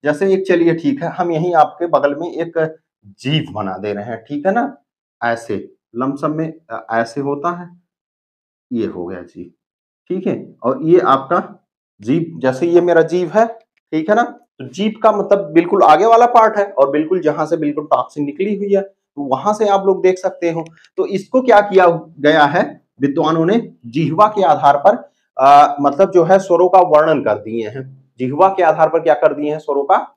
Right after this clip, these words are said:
वर्णन कर दिए हैं। अब इसका क्या नाम है? अग्र स्वर है,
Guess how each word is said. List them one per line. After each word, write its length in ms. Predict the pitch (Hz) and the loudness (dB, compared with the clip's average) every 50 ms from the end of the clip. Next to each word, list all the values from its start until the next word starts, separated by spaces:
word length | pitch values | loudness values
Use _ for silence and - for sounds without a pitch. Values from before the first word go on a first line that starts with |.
| _ _ _ - | _ _ _ -2
वर्णन 320 | 131 135 131 127 120 113 | 0 2 2 2 0 -2
कर 180 | - - 101 104 | -2 -4 -4 -4
दिए 220 | 101 113 110 117 | -6 -10 -10 -8
हैं। 140 | 117 135 143 143 - - _ _ - - | -6 -8 -8 -10 -12 -20 _ _ -2 0
अब 140 | 160 - 175 | 0 0 -2
इसका 240 | 190 - - 208 208 | -6 -2 2 2 2
क्या 160 | 208 214 208 | 2 2 2
नाम 260 | 202 208 202 208 202 | 2 2 2 2 2
है? 120 | 208 233 220 - - - | 2 0 -2 -6 -6 -4
अग्र 240 | - 151 160 190 190 | -2 0 2 2 2
स्वर 220 | 196 202 208 202 202 | 2 2 2 2 2
है, 140 | 208 233 | 2 0